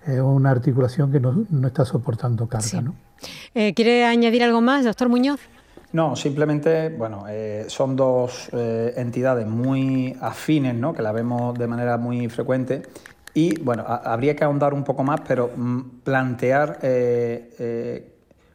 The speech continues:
Speaker 3: cómo fue esa recuperación articular y miotendinosa después de esas fracturas, porque probablemente, eh, una cosa haya conllevado a la otra, ¿no? Y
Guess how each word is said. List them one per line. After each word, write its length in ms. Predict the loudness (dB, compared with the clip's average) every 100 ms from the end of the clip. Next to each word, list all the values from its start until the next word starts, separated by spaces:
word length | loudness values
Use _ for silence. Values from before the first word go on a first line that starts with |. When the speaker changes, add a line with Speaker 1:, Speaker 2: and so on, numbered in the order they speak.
| _
Speaker 3:
cómo 280 | 0 0 0
fue 220 | 0 0
esa 160 | 0 -2
recuperación 960 | -4 -4 -2 -2 -2 -4 -2 -2 -2 -6
articular 960 | -8 -10 -10 -10 -4 0 2 0 -4 -8
y 380 | -6 -4 -6 -6
miotendinosa 720 | -4 -4 -4 -4 -2 -2 -2
después 240 | -4 -4
de 60 | -4
esas 180 | -4 -6
fracturas, 480 | -8 -6 -6 -6 -8
porque 300 | -10 -8 -8
probablemente, 840 | -6 -4 -2 -2 -2 -4 -4 -10 -20 -20 -20 _ _
eh, 220 | -8 -4
una 180 | -4 -4
cosa 220 | -4 -2
haya 160 | -4 -4
conllevado 380 | -4 -4 -4
a 20 | -6
la 140 | -8
otra, 240 | -10 -14
¿no? 240 | -8 -6 -6
Y 300 | -10 -12 -16